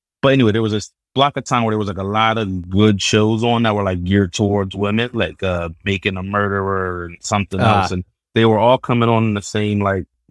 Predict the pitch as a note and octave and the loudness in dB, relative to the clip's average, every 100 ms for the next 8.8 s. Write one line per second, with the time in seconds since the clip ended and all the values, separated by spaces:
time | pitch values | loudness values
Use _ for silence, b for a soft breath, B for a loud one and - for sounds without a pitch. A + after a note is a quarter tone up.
0 | F#2 G#2 G2 F#2+ F2+ G#2+ F#2 E2 E2 _ | -8 0 0 -2 -8 -6 -6 -6 -12 _
1 | - _ _ _ F2+ G2 G2 G2 F#2+ F2+ | -20 _ _ _ -2 0 0 -2 -6 -10
2 | _ _ _ _ _ - A2 A#2+ A#2+ G2+ | _ _ _ _ _ -4 0 0 0 -2
3 | B2 A#2+ A#2 G#2 F#2+ F#2+ G2 F#2+ G2 F#2+ | -2 0 0 -2 -2 -4 -4 -4 -2 0
4 | F#2 G2+ F2 E2 F#2 F2+ F2 F#2 D#2+ E2 | 2 2 2 2 4 4 4 2 0 0
5 | F2+ - E2+ - E2+ D#2 E2+ E2 D2+ D#2 | -2 -2 -6 -4 -4 -2 -2 -2 -2 -8
6 | b b - G2 F#2 G2+ G#2+ A#2+ G#2+ G#2+ | b b 0 0 2 2 4 2 2 -2
7 | G2 A2+ G2+ G2 A2 F2+ F2+ F2 _ - | -2 -2 -2 -2 -2 -4 -8 -12 _ 0
8 | G#2+ A#2+ G2 F#2 F2+ F#2 F2 | 2 2 -2 -4 -6 -6 -6